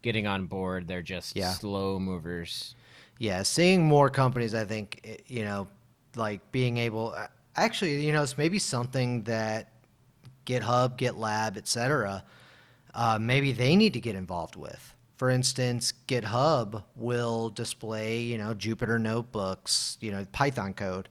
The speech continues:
Speaker 2: as a markdown document. Is it supposed to be done natively? Maybe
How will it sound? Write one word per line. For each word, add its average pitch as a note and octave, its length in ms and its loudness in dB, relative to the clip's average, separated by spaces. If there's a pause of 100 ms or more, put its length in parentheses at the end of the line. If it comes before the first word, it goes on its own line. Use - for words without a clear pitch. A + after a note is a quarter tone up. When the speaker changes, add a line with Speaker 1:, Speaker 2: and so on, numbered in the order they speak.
Speaker 2:
as A#2 400 0
a A2 180 2
markdown A2+ 540 0
document. G#2 520 -2
Is - 120 -6
it F#2+ 80 -8
supposed G#2 400 -6
to - 80 -14
be G2+ 140 -6
done G2 480 -2
natively? F#2 500 -4
Maybe A#2+ 840 -2